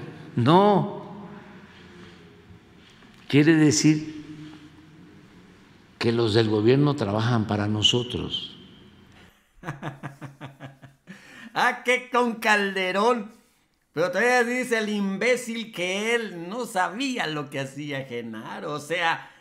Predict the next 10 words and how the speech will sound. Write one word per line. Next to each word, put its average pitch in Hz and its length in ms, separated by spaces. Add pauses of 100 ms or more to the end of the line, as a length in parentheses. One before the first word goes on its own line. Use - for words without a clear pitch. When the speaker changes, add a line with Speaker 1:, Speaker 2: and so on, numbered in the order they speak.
Speaker 2:
no 254 320
sabía 143 760
en 143 280
qué 185 200
movimientos 165 1000
andaba 135 640
su 127 180
brazo 135 480
derecho, 110 760
¿eh? 180 380